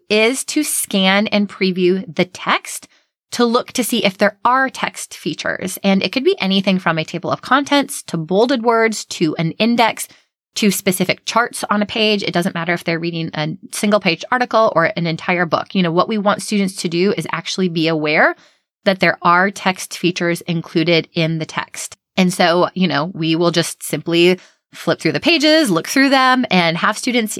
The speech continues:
they can make a list, they can make a mental note. You know, if you're doing this in small group or whole group, they can talk about it. And ultimately, we want them just to be able to pay attention to what text features are included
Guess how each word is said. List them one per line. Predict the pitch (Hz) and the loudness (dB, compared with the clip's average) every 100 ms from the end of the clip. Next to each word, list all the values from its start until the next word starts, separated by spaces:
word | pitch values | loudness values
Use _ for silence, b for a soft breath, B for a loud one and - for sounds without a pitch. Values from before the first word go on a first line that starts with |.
| - | 0
they | 180 | 0
can | 185 180 | 2 0
make | 151 | 0
a | 135 | -2
list, | 143 165 220 320 - - 190 | -4 -2 2 2 -2 -8 -4
they | 165 | -2
can | 156 160 | -2 -2
make | 151 - | -4 -4
a | 160 | -4
mental | 147 151 147 | -4 -4 -6
note. | 151 185 285 - - b _ - | -2 2 2 2 -8 b _ 0
You | 202 | 2
know, | 165 | 2
if | - | 0
you're | 165 | -2
doing | 175 | 0
this | 160 - | -2 -6
in | |
small | 156 170 165 | -6 -2 0
group | 262 262 | 0 0
or | |
whole | 180 165 | 0 2
group, | 214 | 0
they | 208 | -2
can | 156 143 | -4 -4
talk | - 220 - | 0 -2 2
about | 226 220 | 2 4
it. | 220 - b b - | 4 2 b b -2
And | 185 185 | 0 2
ultimately, | 208 214 220 190 190 | 0 2 2 2 4
we | 190 | 4
want | 185 185 180 | 4 2 2
them | 180 170 | 2 2
just | 175 - | 0 -2
to | - | -2
be | 165 | 0
able | 160 160 | 2 0
to | - | -4
pay | - 170 | -2 -2
attention | 165 165 - 160 | 0 -4 -4 -6
to | - 156 | -2 -2
what | 160 175 196 - - | 2 0 0 -6 -6
text | 185 180 - | -4 -4 -4
features | 185 170 160 - | -4 -2 -2 -2
are | 170 147 | -4 -2
included | 170 160 180 165 165 | -4 -2 0 0 0